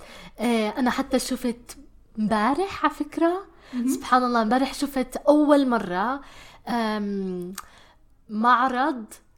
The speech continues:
Speaker 1: بس على الإنستغرام طبعًا،
Speaker 2: أوكي.
Speaker 1: صور من معرض بسوريا عن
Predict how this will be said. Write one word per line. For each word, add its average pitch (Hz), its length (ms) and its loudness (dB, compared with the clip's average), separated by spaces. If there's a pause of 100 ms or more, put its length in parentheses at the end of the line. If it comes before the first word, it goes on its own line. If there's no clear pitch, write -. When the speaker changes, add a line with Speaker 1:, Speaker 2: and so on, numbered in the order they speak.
Speaker 1:
بس 220 240 2
على 202 140 2
الإنستغرام 190 600 -4
طبعًا، 220 320 -6
Speaker 2:
أوكي. 180 120 -4
Speaker 1:
صور 214 260 2
من 202 160 -2
معرض 208 440 2
بسوريا 269 500 0
عن 247 500 4